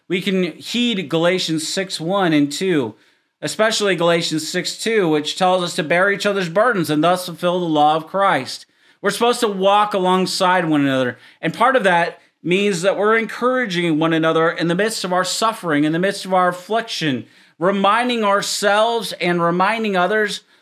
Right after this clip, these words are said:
of, of the patience of God, of the goodness of God, of the love of God shed for us in the death and resurrection of Christ. Now, David's second reason for requesting God's judgment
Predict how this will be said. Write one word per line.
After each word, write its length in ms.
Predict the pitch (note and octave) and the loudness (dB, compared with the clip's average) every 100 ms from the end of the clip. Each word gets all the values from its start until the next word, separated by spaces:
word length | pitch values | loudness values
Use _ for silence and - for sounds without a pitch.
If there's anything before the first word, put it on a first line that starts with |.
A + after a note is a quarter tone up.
| _ | _
of, 280 | - G#3 - - | 0 0 0 -2
of 160 | G3+ | -2
the 80 | G3+ | -2
patience 640 | - A3+ B3 G#3+ G3+ F#3 F#3 | -2 -2 -2 -2 -4 -4 -6
of 140 | D#3 | -2
God, 260 | D3+ D3 D#3 | 0 2 0
of 120 | E3 | -2
the 60 | |
goodness 520 | E3+ G3 A#3+ B3 A3 F#3+ | -4 0 0 0 -4 -6
of 120 | D3+ | -2
God, 400 | C#3+ C3+ A#2+ A2+ _ _ _ | 0 0 -2 -6 _ _ _
of 160 | - F3 | -2 0
the 120 | G3+ | 0
love 360 | G#3 A3+ B3+ | 2 4 4
of 200 | A3+ F3+ | 2 -2
God 480 | D#3 D3+ C#3 C3+ D3+ - _ _ | 2 2 4 2 -4 -12 _ _
shed 680 | - - G#3+ G3+ G3+ F#3 - - | -8 -2 2 4 2 0 -6 -16
for 360 | D#3 F3 F3 - | -8 -4 -2 2
us 560 | F#3+ E3+ D#3 - - - _ _ _ - | 2 2 -2 -8 -10 -16 _ _ _ -2
in 140 | F3 | 0
the 100 | E3+ | 0
death 400 | D3 G3 F#3+ F#3 | 0 2 2 0
and 160 | E3 D#3 | -2 2
resurrection 840 | D#3+ D3+ D3 D#3 D3+ - C3+ B2+ | 0 0 2 2 0 -4 -2 -2
of 180 | - - | -4 -12
Christ. 640 | - A#2+ A2 - - - _ _ _ _ _ _ _ _ | -2 0 0 -4 -14 -20 _ _ _ _ _ _ _ _
Now, 160 | E3 E3+ | 0 2
David's 380 | F3 G#3 G#3 G3+ | 2 0 0 0
second 340 | A#3 A3+ G3 | 0 0 0
reason 380 | F#3+ F#3+ F#3 F#3 | 0 0 0 0
for 160 | F3+ | 0
requesting 640 | E3+ E3 G#3+ G3+ - F#3+ E3+ | -2 0 0 0 0 -2 0
God's 320 | E3+ F3 C3 | 2 2 0
judgment 600 | C#3+ F3+ F3+ D3 C3+ B2 | 0 0 2 0 0 -2